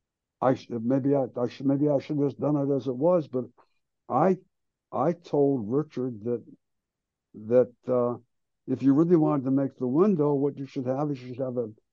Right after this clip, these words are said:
a gonzo horror, teen horror fan look out his window and become convinced that his next door neighbor was a vampire chomping down on a beautiful young woman.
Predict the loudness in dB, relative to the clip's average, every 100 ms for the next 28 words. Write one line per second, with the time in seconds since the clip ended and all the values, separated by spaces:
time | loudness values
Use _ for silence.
0 | _ -6 0 4 4 4 2 2 2 2
1 | 2 0 -4 -2 0 2 0 -2 -2 -4
2 | -8 -10 -8 -8 -12 _ _ -2 0 2
3 | 2 0 -2 0 2 2 0 -4 -4 -2
4 | -2 0 2 2 -2 -18 _ _ _ -2
5 | 0 2 2 0 -2 -2 2 2 2 0
6 | 0 -2 -4 0 0 0 -2 -4 -4 -6
7 | -6 -2 -2 0 0 0 0 0 0 0
8 | 2 2 2 2 2 0